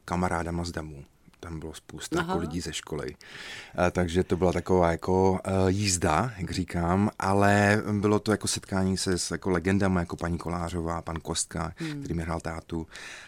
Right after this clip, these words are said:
Speaker 1: Ale patnáct, dvacet dní do měsíce,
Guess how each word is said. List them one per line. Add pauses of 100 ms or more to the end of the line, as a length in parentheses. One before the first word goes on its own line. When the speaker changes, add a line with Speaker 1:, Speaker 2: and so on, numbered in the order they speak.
(220)
Speaker 1:
Ale (760)
patnáct,
dvacet
dní
do
měsíce,